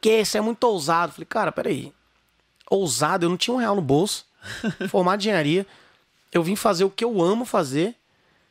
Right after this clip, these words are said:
Speaker 1: e eu poderia ter ido passar oito horas trabalhando com um negócio que eu odeio,
Speaker 2: Exato.
Speaker 1: não tem garantia." Eu tenho muito amigo que é engenheiro que tá desempregado ou tá trabalhando com outra coisa.
Speaker 2: Sim.
Speaker 1: Não tem nenhuma garantia. É, é, ficar reclamando da vida, que é o que acontece.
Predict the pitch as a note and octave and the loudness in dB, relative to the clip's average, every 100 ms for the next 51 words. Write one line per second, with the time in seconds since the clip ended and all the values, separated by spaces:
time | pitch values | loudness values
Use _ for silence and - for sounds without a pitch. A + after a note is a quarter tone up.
0 | _ _ _ _ F#3 G3 G3+ F#3+ F3+ F3 | _ _ _ _ 2 4 2 4 2 2
1 | F3 D3 A#2+ A2+ - _ _ _ E3 D3+ | 2 2 0 -6 -12 _ _ _ -2 -2
2 | - C3+ B2 E3+ A3+ - F3+ C#3+ C3+ C3 | -2 -2 0 -2 -2 0 2 2 0 -4
3 | - - _ _ D3+ D3+ D3 D3 D#3 C#3+ | -8 -12 _ _ -2 0 0 -2 -2 -2
4 | C#3+ - G3+ G3+ C3+ D#3+ G3 G#3+ _ _ | -2 0 0 0 0 0 0 -4 _ _
5 | _ _ - G#2 F#2+ F#2 D#3+ - A3+ B3 | _ _ -16 -14 -6 0 0 0 -2 0
6 | A3+ E3 - E3+ G3 A3 - - F#3+ - | 0 -2 -2 -2 -2 -4 -6 -2 -2 -2
7 | D4+ G#3+ F#3 D#3 D#3+ F#3 G3+ D#3 D#3+ D#3 | -2 -2 0 2 0 0 -2 -2 -2 0
8 | D#3+ G3+ G#3 - F#3+ F3+ F3 E3+ B2 A#2 | 2 0 -2 -2 0 0 0 -2 -4 -8
9 | - - A2+ G2+ F2+ F3 D#3 F3+ F3+ A#3+ | -14 -12 -8 -8 -8 -12 -2 0 0 0
10 | C4+ A#3 G#3+ D#3+ - D#3 F#3 - _ _ | 0 0 0 -2 -2 0 -2 -6 _ _
11 | _ _ _ D3+ D3+ D3+ D3 - C#3+ C3+ | _ _ _ 0 2 2 2 0 2 2
12 | C3 B2+ - - _ - - F#3 A3 G#3 | 2 -2 -4 -14 _ -18 -4 -2 0 2
13 | F#3 F#3 D#3+ B2+ E3 F#3+ D3+ D3 - C3 | 2 2 0 0 0 0 0 -2 -2 -2
14 | C#3+ D#3 | 0 -2